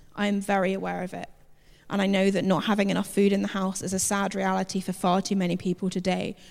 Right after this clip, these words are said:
I see it every day when I take these baked goods from this <laughs> bakery to this homeless shelter. Maybe even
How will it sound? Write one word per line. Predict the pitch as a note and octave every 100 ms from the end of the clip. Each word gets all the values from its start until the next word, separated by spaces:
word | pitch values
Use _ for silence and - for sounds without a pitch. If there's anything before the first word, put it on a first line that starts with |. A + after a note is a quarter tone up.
| -
I | -
see | - G3
it |
every | F#3 F3+
day | F#3 F#3+ F#3
when | F3
I | F#3
take | A#3 -
these | F#3+
baked | - F3 -
goods | F3 E3+ - - - -
from | E3+ E3
this | E3+
<laughs> | -
bakery | A#2 - G#3 E3+ F#3+ - -
to | -
this | E3+ G3
homeless | G3+ E3 F3
shelter. | - F3 F3+ A#2 A#2 - - - - - - _ - - - - -
Maybe | A3+ G#3 -
even | G3 G3+ F#3+